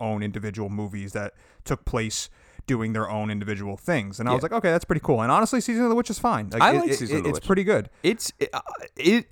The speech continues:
Speaker 2: as, like, its own thing is fine. Like, people get, like, a bad rap because it's attached to the name of Halloween and it's the only one that doesn't have Michael Myers in it.
Speaker 1: Yeah.
Speaker 2: Which is originally what John Carpenter wanted to do. He wanted to do, like, every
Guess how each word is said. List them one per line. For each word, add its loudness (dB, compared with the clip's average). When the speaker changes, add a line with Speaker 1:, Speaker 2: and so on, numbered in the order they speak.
Speaker 2:
as, 6
like, 4
its 0
own 6
thing 2
is -2
fine. -2
Like, -6
people 8
get, 4
like, 6
a 4
bad 2
rap 4
because -4
it's -10
attached -4
to -2
the -6
name -4
of -8
Halloween -2
and -8
it's -16
the -2
only -6
one -4
that -2
doesn't -6
have -4
Michael -6
Myers 0
in -8
it. -8
Speaker 1:
Yeah. 0
Speaker 2:
Which 6
is 4
originally 4
what 4
John 2
Carpenter -2
wanted -6
to -10
do. 0
He -4
wanted -2
to -12
do, -4
like, -2
every -4